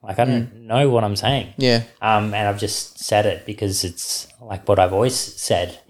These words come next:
Speaker 1: in
Speaker 2: Mm.
Speaker 1: this setting,
Speaker 2: Mm.
Speaker 1: in this prayer moment or in,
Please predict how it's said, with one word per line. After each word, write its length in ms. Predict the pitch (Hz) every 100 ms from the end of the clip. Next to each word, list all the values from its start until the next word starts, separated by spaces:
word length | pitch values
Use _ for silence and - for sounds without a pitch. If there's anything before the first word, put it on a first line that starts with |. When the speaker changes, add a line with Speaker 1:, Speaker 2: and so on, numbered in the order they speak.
| _ _
Speaker 1:
in 80 | 135
Speaker 2:
Mm. 120 | 123 117
Speaker 1:
this 120 | -
setting, 380 | 104 101 85 85 _ _ -
Speaker 2:
Mm. 140 | 139 123
Speaker 1:
in 60 |
this 140 | 98 -
prayer 240 | 95 95
moment 500 | 95 95 95 85 -
or 220 | 85 87
in, 280 | 87 92 95